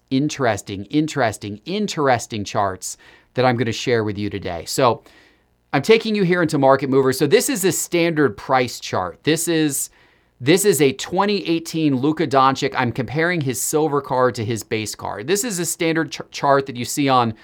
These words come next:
lots of our sports card investor episodes. It shows you how this, these two cards have changed in value over time. And you can see this chart, I went all the way back to February first to start this chart. And you can see, well, that, look at that silver card, how that has really taken off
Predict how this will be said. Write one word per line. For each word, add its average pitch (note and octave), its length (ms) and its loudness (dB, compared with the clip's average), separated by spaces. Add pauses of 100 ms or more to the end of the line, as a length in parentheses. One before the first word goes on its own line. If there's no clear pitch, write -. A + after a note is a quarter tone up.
(360)
lots D3 220 6
of D#3 60 -2
our D3 80 4
sports D3+ 280 2
card C#3+ 200 2
investor B2+ 380 0
episodes. A#2+ 720 2 (260)
It C#3+ 160 0
shows E3 400 6
you D#3 120 4
how C#3+ 120 4
this, C#3 240 2
these C3+ 300 -2
two D3+ 180 0
cards C3+ 360 2
have C3+ 100 -4
changed C3 440 -2
in B2 120 -2
value A#2 420 2
over A#2 240 0
time. G#2 480 -2 (260)
And D3+ 160 2
you F#3 60 2
can E3 140 0
see E3+ 200 0
this D#3 220 2
chart, D#3 360 4
I C3 220 -2
went D3 220 4
all D3 140 4
the D#3 60 4
way D#3 60 8
back C#3 220 6
to C3 80 -4
February C3+ 480 2
first B2 420 0
to A#2 80 -10
start A#2+ 300 0
this A2 140 -8
chart. A2+ 340 0
And D3+ 140 0
you E3 80 0
can E3+ 100 -2
see, G#3 220 -2
well, D#3 160 4
that, D3+ 260 4
look E3 140 0
at F3+ 40 0
that D3 160 2
silver G3 360 0
card, A2+ 280 2
how B2 120 2
that B2+ 180 4
has B2 160 -2
really B2+ 240 0
taken B2+ 340 -6
off A2+ 320 2